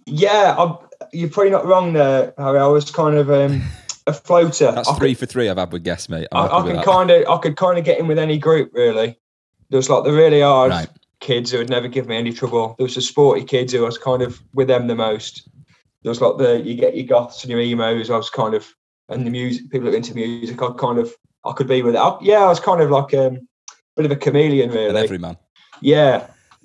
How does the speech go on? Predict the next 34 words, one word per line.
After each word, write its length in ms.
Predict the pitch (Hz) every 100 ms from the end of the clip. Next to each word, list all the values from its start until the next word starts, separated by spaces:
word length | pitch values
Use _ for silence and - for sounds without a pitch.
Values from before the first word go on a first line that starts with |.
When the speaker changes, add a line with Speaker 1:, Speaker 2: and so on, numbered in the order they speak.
| -
Speaker 1:
Um, 420 | 113 110 110 110 - _ - _ _ _ _ _ - _
but 140 | 151 160
also, 280 | 190 151
I, 240 | 165 170 165
I 20 |
find 360 | 156 180 175 151
because 340 | 156 190 185
I 40 | 165
was, 120 | 151
if 140 | 175 165
I 100 | 180
ever 160 | 190 180
did 140 | 170
anything 360 | 160 160 160 151
bad, 380 | 156 127 113 - _ _ _ _ _ _ _ _ _ -
the 100 | 139
teachers 600 | - - 160 135 127 - _ _ _ _ _ -
were 140 | 139
almost 360 | - 143 127 -
more 480 | 143 143 143 143 135
gutted. 460 | 135 131 120 104 - _ _ _ _ _ _ _ _ _ _ -
They 80 |
took 240 | 131 151 143
it 80 | 143
more 300 | 147 151 147
personally 520 | 143 135 135 117 117
Speaker 2:
Okay. 60 | 113
Speaker 1:
if 140 | 110
I'd 100 | 120 127
done 160 | 120
something 460 | - 120 - 120 117
wrong. 220 | 113 107
Speaker 2:
Yeah, 80 |
yeah. 120 | 90